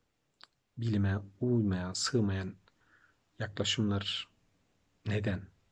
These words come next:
Şehit sayısı şu kadardı, bu kadardı diyerek cevizin kabuğunu konuşup içini konuşmamak,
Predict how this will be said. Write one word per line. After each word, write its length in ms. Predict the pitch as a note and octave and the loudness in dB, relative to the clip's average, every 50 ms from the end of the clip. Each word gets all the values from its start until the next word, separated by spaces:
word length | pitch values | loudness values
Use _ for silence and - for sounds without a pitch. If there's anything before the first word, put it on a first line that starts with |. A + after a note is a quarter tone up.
| _ _ _ _ _ _ _ _ _ _ _ _ D4 _ _ _ _ _ - _ _ _ _ _ _ _ _ _ _ _ _ _ _ _ _ _ _ _ _ _ _ _ _ _ _ _ _ _ _ _ _ _ _ _ _ - | _ _ _ _ _ _ _ _ _ _ _ _ -20 _ _ _ _ _ -20 _ _ _ _ _ _ _ _ _ _ _ _ _ _ _ _ _ _ _ _ _ _ _ _ _ _ _ _ _ _ _ _ _ _ _ _ -10
Şehit 320 | - - - B2 A#2 A2+ | -8 -2 2 2 2 2
sayısı 460 | - - - G#2 G#2 G2+ - - B2 A#2 | 0 0 0 2 2 2 -2 -4 -4 -6
şu 180 | - - - | -6 -6 -4
kadardı, 400 | - - G2 G#2 G2+ G2+ G2+ G2 | -4 -2 -2 0 -2 -2 -4 -6
bu 60 | G2 | -6
kadardı 460 | - - G2+ G2 G2 F#2 F#2 F#2+ F#2 - - _ _ _ _ - | -4 -4 -2 -2 -2 -2 -2 -4 -8 -8 -10 _ _ _ _ -6
diyerek 460 | - G#2 - - G2 G2 G2 - - - - - _ - - _ _ _ _ _ _ _ _ _ _ _ _ _ _ _ _ _ _ _ _ _ _ _ _ _ _ - | -6 -4 -2 -2 -4 -4 -4 -8 -14 -18 -20 -20 _ -20 -20 _ _ _ _ _ _ _ _ _ _ _ _ _ _ _ _ _ _ _ _ _ _ _ _ _ _ -6
cevizin 440 | - - A#2+ A2 G#2+ G2+ G#2+ A2 G2+ | 2 4 6 6 6 4 2 0 0
kabuğunu 440 | - - A2 G2 G2+ G2+ G2+ G2+ G2+ | 0 -2 -2 0 0 0 0 0 0
konuşup 460 | - G2+ G2 - - - _ - - | -2 -4 -4 -4 -8 -10 _ -16 -10
içini 320 | - - - A#2 G#2 G2+ | -4 -2 0 0 0 -2
konuşmamak, 760 | - - G#2 G2+ G2 G2 - F#2+ F#2 F2+ F2+ - - - - | -2 -2 -2 -2 -2 -2 -2 -2 -2 -2 -4 -6 -12 -20 -14